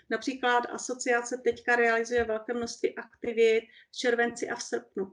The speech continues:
Prožitkových, týdenní, eh, eh, týdenní prožitkové, eh, pobyty, eh, muzikoterapeutické lázně pro ty lidi, jo? Pro odbornou veřejnost. To znamená, to nemusí být někdo, kdo, kdo prostě je členem asociace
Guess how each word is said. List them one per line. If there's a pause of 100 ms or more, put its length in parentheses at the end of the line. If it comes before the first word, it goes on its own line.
(100)
Prožitkových,
týdenní, (360)
eh, (180)
eh,
týdenní
prožitkové,
eh,
pobyty,
eh, (640)
muzikoterapeutické
lázně (100)
pro
ty
lidi, (100)
jo? (320)
Pro
odbornou (180)
veřejnost.
To
znamená,
to
nemusí
být
někdo,
kdo,
kdo
prostě
je
členem
asociace